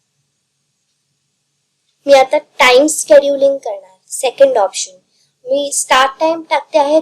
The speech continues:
दोन पाच, बावीस फेब्रुवारी दोन हजार सतरा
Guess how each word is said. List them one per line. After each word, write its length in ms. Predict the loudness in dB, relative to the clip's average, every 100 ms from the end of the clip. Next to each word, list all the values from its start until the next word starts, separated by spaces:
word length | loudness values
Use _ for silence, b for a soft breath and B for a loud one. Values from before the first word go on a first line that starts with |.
| 0
दोन 360 | 2 2 0 -6 -6 0
पाच, 580 | 0 0 -4 -12 -12 -16 _ _ _ _ _ _ _ _ _ _ _ _ _ _ _ _ _ _ _ _ _ _ _ _ _ _ _ _ _ _ _ _ _ _ _ _ _ _ _ _ _ _ _
बावीस 480 | 0 2 2 -2 0
फेब्रुवारी 540 | 0 2 4 6 4 4
दोन 220 | 0 0
हजार 260 | -4 -4 -6
सतरा 480 | -8 -16 -8 -8